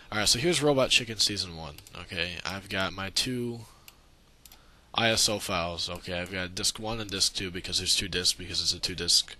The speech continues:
collector set or whatever. Okay, so disc one, all you would have to do for this is either copy them both at the same time, or you can just do one at a time, whatever works for you. I'm just gonna highlight both,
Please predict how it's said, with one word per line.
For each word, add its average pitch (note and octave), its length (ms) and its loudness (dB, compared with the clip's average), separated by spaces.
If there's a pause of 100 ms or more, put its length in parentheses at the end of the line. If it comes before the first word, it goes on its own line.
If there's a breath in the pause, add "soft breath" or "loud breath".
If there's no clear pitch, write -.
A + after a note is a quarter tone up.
collector - 380 -6
set E2+ 320 0 (220)
or F#2 80 -14
whatever. E2+ 320 -10 (800 loud breath)
Okay, F#2+ 360 -2
so G2 680 2 (320)
disc G#2 280 2
one, A#2 380 -2 (120)
all C#3 180 4
you D3+ 80 8
would C#3 80 2
have C3+ 220 0
to - 80 -4
do B2+ 160 -2
for B2 140 -6
this A#2 300 4
is G2+ 120 0
either F#2+ 280 -2 (460)
copy G2+ 280 0
them F#2+ 220 -8
both G2+ 220 -8
at D#2+ 60 -14
the E2+ 80 -2
same F2 280 4
time, G2 420 -2 (240)
or D#2 100 -10
you D#2 60 -10
can F2 120 -16
just E2 200 -6
do D#2+ 120 -8
one E2 180 -10
at E2+ 80 -10
a E2+ 40 -12
time, F#2 340 -6
whatever D#2 280 -10
works E2 260 -8
for F2+ 160 -8
you. G2 100 -8 (760 loud breath)
I'm - 100 -12
just E2+ 140 -12
gonna E2+ 120 -10
highlight F2 300 -2
both, F#2+ 420 -8